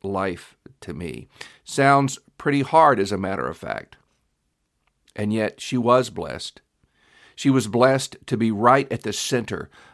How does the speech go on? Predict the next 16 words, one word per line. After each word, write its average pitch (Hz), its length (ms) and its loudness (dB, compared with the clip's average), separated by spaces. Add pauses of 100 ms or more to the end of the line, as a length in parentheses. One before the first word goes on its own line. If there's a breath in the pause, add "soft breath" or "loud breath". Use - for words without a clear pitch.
of 95 280 -4
God's 123 560 4
mighty 127 640 0
acts 92 440 -2
that 98 280 -2
were 101 300 -2 (240 loud breath)
actually 135 400 2
the 120 120 2
fulfillment 147 640 0
of 104 60 -6
the - 60 -8
promises 143 640 0
he 131 140 -4
had 107 100 -4
been 101 200 -4
making 107 480 -6